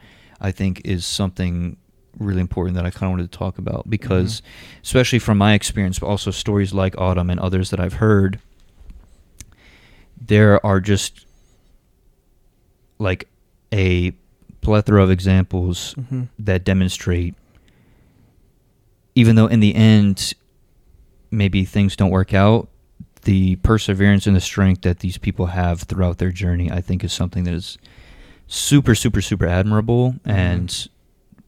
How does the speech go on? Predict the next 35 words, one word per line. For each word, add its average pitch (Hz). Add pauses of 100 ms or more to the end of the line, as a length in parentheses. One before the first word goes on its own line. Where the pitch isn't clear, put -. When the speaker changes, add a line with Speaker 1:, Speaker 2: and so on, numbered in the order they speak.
(140)
Speaker 1:
we 107
need 95
to 95
commend 90
more 87
people -
for 62
it. -
Speaker 2:
Yeah. 107 (280)
Um, 120
it's 120
kinda 131
interesting 113
you 101
bring 104
up 104
the 107
idea, 101
or 117
not 113
the 104
idea, 101
but 104
just -
the 107
concept 110
of, 101 (1300)
well, 120
I -
guess 101
idea 98
and 95
concept 95
is 95
the -